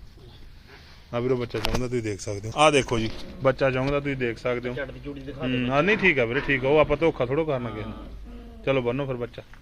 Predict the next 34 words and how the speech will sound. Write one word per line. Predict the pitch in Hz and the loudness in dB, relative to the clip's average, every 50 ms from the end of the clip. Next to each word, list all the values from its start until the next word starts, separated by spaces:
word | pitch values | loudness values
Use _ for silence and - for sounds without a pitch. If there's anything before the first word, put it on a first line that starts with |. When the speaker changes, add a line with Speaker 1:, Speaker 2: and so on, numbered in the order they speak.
| - - - - - - - - - - - - | -20 -20 -20 -20 -20 -20 -18 -12 -8 -8 -6 -4
Speaker 1:
ਤੇ | - 151 | -4 -4
ਥਣ | - 160 170 185 185 | 0 2 4 4 4
ਦੇਖੋ | 160 139 123 - 139 123 | 4 2 2 2 0 0
ਕੱਢੇ | 127 135 147 170 | 0 2 4 4
ਹਨਾ, | 170 190 196 | 4 4 4
ਡਾਂਗਾ | 170 156 147 147 143 139 151 156 147 | 4 4 2 4 4 2 2 2 4
ਵਰਗਾ | 143 151 147 | 4 2 2
ਪਸਮਾ | 143 135 147 147 143 139 131 | 2 0 -4 -2 0 0 0
ਕਰਿਆ | 123 113 113 120 | 0 -2 -2 -2
ਝੋਟੀ | 135 156 147 147 131 | -4 -4 -4 -4 -4
ਨੇ। | 131 | -4
Speaker 2:
ਚਵਾਈ | 131 160 165 | -4 -6 -6
ਤਾਂ | 170 185 | -6 -6
ਬਾਹਲੀ | 170 156 165 180 190 180 | -6 -6 -6 -6 -6 -6
ਚੰਗੀ | - 170 156 147 | -8 -8 -6 0
Speaker 1:
ਆਹ | 135 135 | 2 4
Speaker 2:
ਆ, | 135 | 4
Speaker 1:
ਦੇਖੋ | - - - | 4 2 -2
ਜੀ। | - 131 | -2 -4
Speaker 2:
ਚਵਾਈ | 123 123 113 113 | -4 -4 -4 -4
ਦਿਖਾਈ | - - 180 175 170 | -4 -4 -4 -4 -6
ਥੱਲੇ | 160 160 165 165 165 | -8 -8 -10 -10 -10
ਕੁੱਤੀਆਂ | 160 175 170 - 170 151 143 | -12 -12 -12 -10 -10 -10 -8
ਕਰਦੀ | 139 127 - - 117 | -10 -12 -12 -12 -8
ਆ। | 123 | -4
Speaker 1:
ਹੂੰ, | 139 151 156 156 151 151 147 143 139 135 | -2 0 2 2 2 2 0 0 -2 -2
ਨਹੀਂ | 135 185 196 220 | 0 0 0 2
ਠੀਕ | 190 170 147 - 127 | 2 0 0 0 -2
ਆ। | 110 | -6
Speaker 2:
ਹਾਂ। | - - - - - 110 - - - - - - - - - - - 147 | -6 -8 -14 -16 -16 -14 -14 -14 -16 -16 -20 -20 -20 -20 -20 -10 -6 -4
Speaker 1:
ਓਕੇ | 135 127 - 139 131 | -4 -4 -2 -2 0
ਗੱਲਬਾਤ | 127 131 131 127 127 127 123 120 | 2 2 2 4 4 4 4 2
ਆ | 120 113 | 0 0
ਸਾਰੀ, | 123 127 131 | 0 0 -2